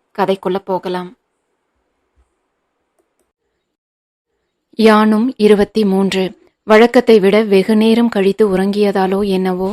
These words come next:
ஆரா கண் விழித்த பிறகும் கூட உறங்கிக் கொண்டிருந்தான் ஆனந்த். ஆராவும் இன்று தன் வழக்கத்தை விட சீக்கிரமாகவே விழித்து விட்டிருந்தாள். அதனால் அலாரம் அடிக்கும் முன்பே அதை அணைத்து விட்டிருந்தவள் திரும்பி பார்க்க, அவளுக்கு அருகிலேயே ஆனந்தும்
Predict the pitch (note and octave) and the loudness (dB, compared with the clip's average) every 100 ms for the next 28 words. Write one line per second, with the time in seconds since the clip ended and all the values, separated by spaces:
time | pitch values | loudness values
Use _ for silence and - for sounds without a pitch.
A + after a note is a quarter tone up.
0 | A3 F#3+ F#3+ G3 F#3+ F#3+ F#3+ G3 G3+ G#3 | -8 -4 -2 -2 -2 -4 -2 0 0 -2
1 | G#3+ G3 F#3 G3 F#3+ G3 G3 A3 F#3 F3+ | -4 -2 -2 -2 -4 -2 -2 -2 -2 -2
2 | G3 - F3+ F3 F3+ F3+ F#3 G3 A3 F#3 | -4 -4 -6 -4 -4 -4 -6 -8 -8 -8
3 | F3 F3 - _ _ _ - G#3 G#3 G#3+ | -6 -8 -10 _ _ _ -2 0 2 2
4 | G3+ G3+ A#3+ G#3+ G3 F#3+ - F#3+ F#3 F#3 | 0 -4 -6 -6 -4 -4 -6 -6 -4 -4
5 | G3+ G#3+ G3 F#3+ F#3+ F#3+ - _ _ - | -4 -6 -4 -4 -4 -6 -10 _ _ -4
6 | A#3+ A3+ A#3 G#3 G3+ F#3+ G3+ A3 F#3+ G3 | -2 0 0 0 -4 -2 -2 -2 -2 -4
7 | F#3+ F#3+ - F#3+ F#3 F#3+ F#3+ G3+ _ _ | -4 -4 -4 -6 -4 -6 -8 -10 _ _
8 | _ - G3 G#3 G3+ G#3 B3 G3 G3+ A3 | _ -2 0 0 -2 -6 -6 -2 -2 0
9 | A3+ F#3+ F#3 G3 F#3+ F#3+ F#3 F#3+ G#3+ - | -2 -4 -6 -6 -6 -4 -4 -4 -6 -8
10 | G3 F#3+ F3+ F#3 G#3 G#3 F#3 - F#3+ F#3 | -6 -6 -6 -6 -6 -4 -4 -4 -6 -6
11 | F#3 G3 F#3 _ _ _ - A3 A3+ A3 | -6 -8 -10 _ _ _ 0 2 2 -2
12 | G3 F#3 - F#3+ A#3 D#4 - G3 F#3+ F#3+ | -4 -6 -6 -10 -8 -6 -2 -2 -4 -6
13 | F#3 F#3+ G#3+ G#3 G3+ A3 G#3+ F#3 F#3 F#3 | -4 -4 -2 0 0 -2 -4 -6 -6 -8
14 | - F#3+ | -8 -10